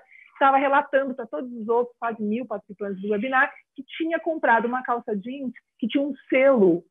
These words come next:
sobre a Moda pela Água, e ela escolheu aquela calça em detrimento da outra por essa preocupação com o recurso hídrico. E aí eu tive uma sensação que a gente está caminhando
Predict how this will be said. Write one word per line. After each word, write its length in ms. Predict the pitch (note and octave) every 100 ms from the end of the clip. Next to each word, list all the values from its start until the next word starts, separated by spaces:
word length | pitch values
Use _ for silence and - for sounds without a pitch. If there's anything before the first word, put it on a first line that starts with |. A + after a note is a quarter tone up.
| _ _ _
sobre 220 | A#3 A#3
a 40 |
Moda 220 | A3+ A#3 -
pela 260 | A#3 G#3+
Água, 120 | A3
e 40 | A#3
ela 80 | A#3
escolheu 840 | - - F4+ E4 B3+ C#4 D#4+ E4
aquela 320 | C4+ B3 A3+
calça 340 | A3 G3 G#3 A3
em 60 |
detrimento 500 | A3 A3 A3 A3 A3+
da 160 | G#3+ A3+
outra 460 | G3 G3+ G3 A3 - _
por 120 | A#3 A3
essa 220 | G#3 A3 G#3+ A3 _ _
preocupação 800 | - A#3+ A#3+ A#3+ A#3+ A3+ G#3 G#3 - _
com 120 | - A3
o 40 |
recurso 360 | A3 A3 G#3 A3+
hídrico. 360 | F#3 F3+ G3+ - -
E 80 | C4+
aí 120 | A#3
eu 80 | A#3
tive 180 | B3
uma 140 | A3 A3
sensação 400 | A3+ G#3+ G#3+ G#3
que 80 | G#3+
a 40 |
gente 160 | G#3+ -
está 220 | - G#3
caminhando 840 | - A3 A#3 G#3+ F#3 F#3+ F#3 A3